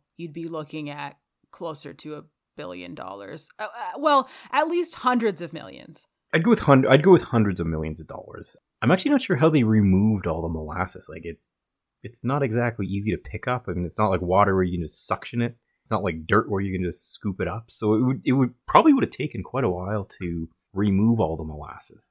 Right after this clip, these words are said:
Speaker 1: Yeah, I would guess some of the molasses was removed with, by adding water and diluting it so that it moved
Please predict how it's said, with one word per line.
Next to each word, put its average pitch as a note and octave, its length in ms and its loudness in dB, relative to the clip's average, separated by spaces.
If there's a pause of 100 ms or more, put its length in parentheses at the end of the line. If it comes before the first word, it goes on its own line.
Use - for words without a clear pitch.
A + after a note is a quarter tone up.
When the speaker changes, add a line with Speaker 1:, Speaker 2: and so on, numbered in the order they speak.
(180)
Speaker 1:
Yeah, G#3 180 -4
I G#3 160 0
would G#3 300 -8 (180)
guess G#3 380 -4
some F#3 320 -6
of G3 320 -10
the F#3+ 460 -8 (180)
molasses F3+ 520 -8
was E3 200 -10
removed D#3+ 500 -12
with, D3+ 300 -12 (300)
by E3 160 -8
adding E3 360 -2
water D#3+ 360 -8
and F3 140 -10
diluting D#3 400 -12
it F#3+ 240 -10
so E3+ 100 -12
that D#3 120 -10
it D3+ 120 -14
moved D#3 540 -16